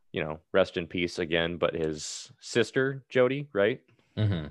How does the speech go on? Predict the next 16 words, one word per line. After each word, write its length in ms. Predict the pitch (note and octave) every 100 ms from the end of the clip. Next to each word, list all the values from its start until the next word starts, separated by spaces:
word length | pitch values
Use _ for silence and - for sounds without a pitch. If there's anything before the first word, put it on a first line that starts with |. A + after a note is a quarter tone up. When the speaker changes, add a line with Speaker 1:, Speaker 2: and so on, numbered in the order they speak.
| -
Speaker 1:
Yeah, 220 | F2 D2+ - _ -
uh, 180 | D#2+ D#2+
has, 400 | E2 - - -
has 360 | F2 D#2+ - - _ _ _ _ _ _ -
technically 500 | C3+ - A#2 - A2
taken 360 | - G#2+ G2+
over 180 | G2 F#2
the 120 | F2+
reins 360 | E2+ E2+ F2+ E2+
right 180 | F2 -
now. 220 | E2 E2
I 100 | F2
don't 200 | F2+ E2
know 240 | E2 D#2+ D#2+
how 220 | E2 E2
long, 560 | D#2 D#2 D2+ D#2 D2+